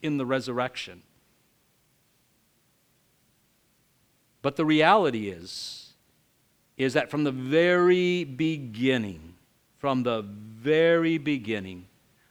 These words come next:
Ephesians one tells us that even before the foundation of the earth was made, that he purposed us in Christ Jesus. It's always been his desire to redeem us.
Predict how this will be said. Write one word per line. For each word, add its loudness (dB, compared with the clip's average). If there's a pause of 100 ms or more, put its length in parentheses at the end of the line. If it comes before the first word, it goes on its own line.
Ephesians 0
one 2
tells 2
us -10
that 0
even -2
before -2
the -2
foundation -2
of -8
the -10
earth -6
was -8 (180)
made, -4 (880)
that -6
he -4
purposed -6
us -4 (100)
in -6
Christ -10
Jesus. -10
It's -18 (280)
always 2
been -2
his -4
desire -2
to -12
redeem -4
us. -8